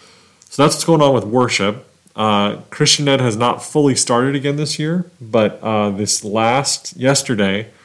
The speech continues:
we had, uh, our orientation for our Christian Ed teachers.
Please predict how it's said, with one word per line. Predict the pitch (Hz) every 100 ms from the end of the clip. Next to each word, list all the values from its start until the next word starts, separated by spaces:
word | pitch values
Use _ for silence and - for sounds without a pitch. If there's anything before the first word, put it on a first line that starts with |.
| _ _ - 101
we | 107
had, | 104 110 107 98
uh, | 104 104 98 -
our | 107
orientation | 107 110 107 110 104 107
for | 98 104 101
our | 104 101
Christian | - 104 104 101
Ed |
teachers. | - 139 120 95 90 104 -